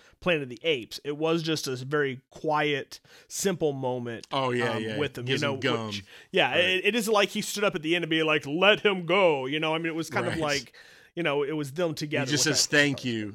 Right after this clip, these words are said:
Speaker 1: Yeah, he says, "Thank you."
Speaker 2: Thank you.
Speaker 1: And I
Speaker 2: Yeah.
Speaker 1: love, and I love the Jack, <laughs> dude, Jack Nicholson is great in
Speaker 2: His
Speaker 1: this.
Speaker 2: reaction.
Speaker 1: <laughs> I know. Don't, don't
Speaker 2: Oh,
Speaker 1: mis-,
Speaker 2: it's
Speaker 1: don't
Speaker 2: great.
Speaker 1: misunderstand. My, my dislike for the, for, for the characters and for the, for the, the progress of the movie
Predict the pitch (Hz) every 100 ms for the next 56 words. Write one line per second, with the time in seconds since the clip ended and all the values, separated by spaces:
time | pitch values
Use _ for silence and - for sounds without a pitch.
0 | 127 160 123 120 123 127 - 123 117 -
1 | 101 98 - 233 214 214 240 254 220 208
2 | 214 262 240 220 294 214 220 - 269 190
3 | 254 302 330 - 220 214 185 180 160 170
4 | 170 190 175 175 254 277 240 202 208 240
5 | 220 220 170 139 151 311 320 262 - 190
6 | 247 330 254 254 359 381 - - 139 -
7 | 294 330 349 - 339 277 - 262 220 160
8 | 175 196 208 247 226 226 294 220 175 170
9 | 220 214 - 202 180 160 143 131 - -
10 | - - 170 156 147 165 156 143 - 190
11 | 190 214 208 214 202 196 190 151 151 165
12 | 151 139 123 160 131 127 123 131 120 -
13 | 170 190 202 196 185 180 175 170